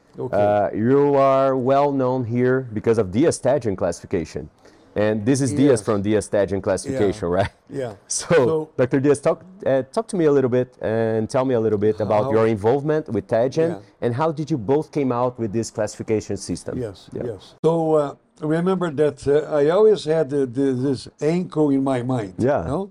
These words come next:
Speaker 1: The Log Hansen classification for the adults, the, the work with the amputee specimens.
Speaker 2: Yeah.
Speaker 1: Uh, we even did a very good study on ankle sprain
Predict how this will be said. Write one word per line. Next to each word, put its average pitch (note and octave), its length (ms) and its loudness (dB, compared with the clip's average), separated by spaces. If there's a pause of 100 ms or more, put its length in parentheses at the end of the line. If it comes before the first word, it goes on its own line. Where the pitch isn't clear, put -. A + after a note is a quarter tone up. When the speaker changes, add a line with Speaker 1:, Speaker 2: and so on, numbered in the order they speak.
(720)
Speaker 1:
The A#2+ 160 -2
Log C3 280 4
Hansen C3+ 480 0
classification C3+ 920 -2
for C3 200 -2
the A#2 180 -2
adults, D3 680 -2 (720)
the, A#2+ 360 -2
the C3 120 4
work C#3+ 420 4
with C3+ 300 0 (100)
the C3+ 320 4
amputee C#3+ 600 0
specimens. C#3+ 880 -4 (340)
Speaker 2:
Yeah. A1+ 260 -2 (260)
Speaker 1:
Uh, B2 560 -2
we C3 240 2
even C3+ 580 -2
did C3+ 220 -2
a C#3 80 4
very D3+ 300 0
good C#3 200 -2
study C#3+ 560 0
on C3 460 -2
ankle C#3+ 340 -2
sprain D3+ 720 -4